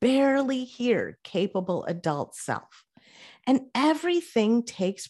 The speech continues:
practice, right? Your brain is more easily programmed than you think it is. And I may have given this example already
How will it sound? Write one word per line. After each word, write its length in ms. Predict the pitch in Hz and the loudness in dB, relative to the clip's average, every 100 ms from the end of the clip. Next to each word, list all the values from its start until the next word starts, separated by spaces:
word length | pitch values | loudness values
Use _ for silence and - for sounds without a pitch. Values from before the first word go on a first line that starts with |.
| - | -18
practice, 920 | - - 339 440 - - 127 - - | -20 -8 -6 -4 -6 -8 -6 -6 -6
right? 400 | 175 180 302 349 _ - - - - - | -2 0 0 -2 _ -20 -20 -20 -20 -2
Your 320 | 202 269 311 | 4 6 6
brain 580 | 247 196 202 185 139 90 - - | 2 2 2 2 0 -4 -8 4
is 240 | 214 214 | 4 6
more 580 | 196 220 226 254 262 262 - | 4 4 6 6 4 2 -2
easily 400 | 220 196 196 190 | -6 -4 -6 -6
programmed 680 | - 170 170 139 95 101 - | -2 -2 0 -2 -4 -6 0
than 180 | 165 | 0
you 100 | 160 | 2
think 280 | 156 165 165 | -2 -2 -2
it 100 | 139 | -4
is. 260 | - - - | -6 -10 -10
And 120 | - | 0
I 80 | 190 | 4
may 220 | 220 262 | 6 6
have 160 | 302 240 | 4 2
given 340 | 247 233 226 | 0 2 2
this 220 | 208 196 | 0 -2
example 500 | 185 180 180 180 180 | -8 -4 -2 -2 -2
already 600 | 160 160 196 269 202 147 | -2 0 2 0 0 -6